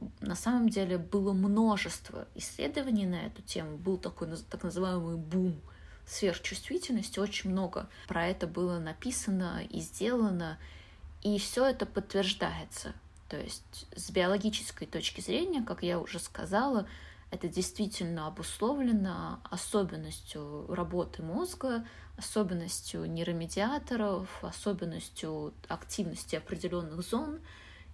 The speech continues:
И, соответственно, это полностью научно доказанное понятие,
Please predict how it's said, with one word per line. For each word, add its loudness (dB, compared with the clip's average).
И, -4
соответственно, -2
это 0
полностью 6
научно 2
доказанное -6
понятие, -2